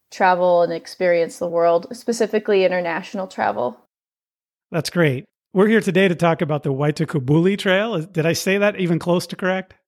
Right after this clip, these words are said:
Speaker 1: Yes, you did. The Waitukubuli Trail. It's the Kalinago people are the indigenous people to the Caribbean islands, and they have a territory on the island of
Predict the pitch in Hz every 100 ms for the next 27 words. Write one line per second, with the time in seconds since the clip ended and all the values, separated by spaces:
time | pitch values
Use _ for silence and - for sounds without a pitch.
0 | _ - 226 311 311 254 269 262 254 196
1 | 233 226 247 277 285 247 240 233 233 226
2 | 196 190 185 - 208 - - _ _ 214
3 | 202 190 190 196 - - 247 254 226 220
4 | 220 220 - 202 196 190 208 226 _ _
5 | - 190 180 185 180 190 185 185 - 180
6 | 208 202 208 202 - 220 202 185 180 185
7 | 196 175 - 180 170 208 202 202 208 240
8 | 254 - - _ _ _ - 202 202 208
9 | 202 190 190 220 214 220 208 185 175 175
10 | - 180 180 180 185 185 185 185 170 170